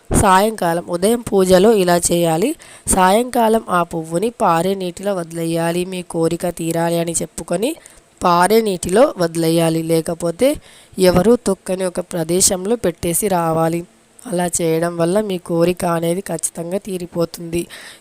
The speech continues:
ఇక మరి చక్కెర దీపంతో ఏం చేయాలి అంటే, ముందుగా ఒక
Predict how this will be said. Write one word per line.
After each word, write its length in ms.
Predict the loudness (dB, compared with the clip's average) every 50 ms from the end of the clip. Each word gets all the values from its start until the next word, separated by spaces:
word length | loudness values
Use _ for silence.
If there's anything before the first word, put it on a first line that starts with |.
| -4 -2
ఇక 180 | -2 0 2 4 4 4 4 2 0 -2
మరి 380 | -2 0 0 2 2 2 0
చక్కెర 340 | 0 0 _ 2 4 4 4
దీపంతో 540 | 4 2 -2 -2 -4 -6 -6 -4 -2 -2 0
ఏం 240 | 0 0 -2 -4 -4 -2 -2
చేయాలి 400 | 0 0 0 0 0 0 0 -2
అంటే, 360 | -2 -2 -2 -2 -2 -2 -4 -6 _ _ _ _ _ _ _ -12
ముందుగా 480 | -10 -10 -6 -6 -4 -2 0 2 2 2
ఒక 460 | 0 0 -2 -2 0 0 0 -2 -4